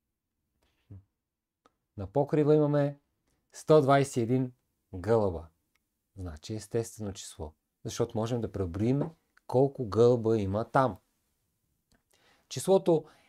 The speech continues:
един милион петсто, чакайте, ще го напиша, защото аз ще го забравя кое е. Един милион петстотин хиляди шестстотин седемдесет и едно.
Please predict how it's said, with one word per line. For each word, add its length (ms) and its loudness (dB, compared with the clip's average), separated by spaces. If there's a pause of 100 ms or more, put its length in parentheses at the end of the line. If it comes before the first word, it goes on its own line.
(100)
един 240 0
милион 360 4 (340)
петсто, 400 2 (100)
чакайте, 380 -2
ще 120 -4
го 80 -2
напиша, 280 -4
защото 300 -10
аз 80 -8
ще 80 -12
го 80 -10
забравя 420 -6
кое 220 -10
е. 180 -14 (920)
Един 300 -2
милион 340 0 (500)
петстотин 680 0 (880)
хиляди 600 -4 (960)
шестстотин 640 -4
седемдесет 680 -6
и 60 -2
едно. 340 -6